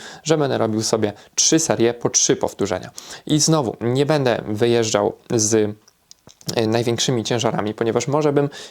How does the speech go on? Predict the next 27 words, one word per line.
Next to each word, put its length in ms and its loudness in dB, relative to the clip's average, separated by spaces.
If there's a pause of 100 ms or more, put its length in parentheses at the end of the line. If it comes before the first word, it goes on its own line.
już 280 2
w 60 -12
tym 120 0
momencie 360 2
zrobił 260 0
trzy 200 -2
serie 260 2
po 120 -2
trzy 180 0
powtórzeń 400 0
z 120 -2
sześćdziesięcioma 680 0
pięcioma 420 -2 (800)
kilogramami. 560 0 (300)
Ale 180 2
nie 140 2
chcę 180 0
tak 140 0
zaczynać, 420 0
zaczynam 360 0
sobie 280 0 (320)
z 240 2
sześćdziesiąt 480 2
jeden 220 2
przecinek 400 -2
dwadzieścia 420 0
pięć, 280 0